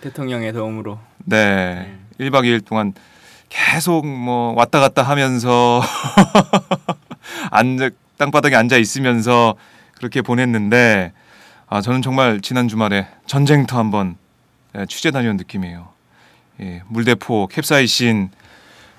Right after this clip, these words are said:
Speaker 2: 아, 정말 난사를 했는데 경찰이 유가족들과 시민들 뭐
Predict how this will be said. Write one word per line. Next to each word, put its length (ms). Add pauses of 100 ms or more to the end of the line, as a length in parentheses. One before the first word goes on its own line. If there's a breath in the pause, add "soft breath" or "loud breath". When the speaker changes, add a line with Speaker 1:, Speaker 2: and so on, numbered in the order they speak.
Speaker 2:
아, 140
정말 340
난사를 460
했는데 520
경찰이 680 (840 soft breath)
유가족들과 960
시민들 640
뭐 180